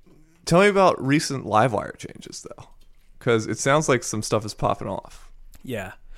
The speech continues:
Speaker 2: So, all right. The first thing is, um, basically anything, any feature that I add to Livewire that
Speaker 1: Mm-hmm.
Speaker 2: adds useful functionality but doesn't require a full round trip to the server
Speaker 1: Mm-hmm.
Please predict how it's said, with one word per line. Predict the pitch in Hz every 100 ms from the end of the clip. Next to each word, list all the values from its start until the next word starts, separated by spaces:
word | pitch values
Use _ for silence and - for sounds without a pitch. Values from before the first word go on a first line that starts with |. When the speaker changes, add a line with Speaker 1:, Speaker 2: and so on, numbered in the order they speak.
| - - - -
Speaker 2:
So, | - 170 156 151 147 - - _ - - - -
all | 139
right. | 107 95 -
The | 131
first | - 160 -
thing | 147
is, | 135 131 123 - - -
um, | 120 110 104 98 95 - _ _ _ _
basically | 160 185 151 - 147 131 131 -
anything, | 156 214 208 202 190 -
any | 165
feature | 208 - 151 -
that | 123
I | 117 123
add | 123 120
to | -
Livewire | 110 98 104 110 101 110 - _ _ - _ - -
that | 127
Speaker 1:
Mm-hmm. | 117
Speaker 2:
adds | 123 131 139 -
useful | 135 139 165
functionality | 147 151 151 151 110 98 101 101 - _ _ _ _ _ _ -
but | 123
doesn't | - 127 131
require | 123 - - 120 110 107 117 _ _ -
a | 117
full | - 123 110
round | 104 98 98
trip | - -
to | 117
the | 104
server | - 117 135 175 185 _ - _ _ _ _ -
Speaker 1:
Mm-hmm. | 113 117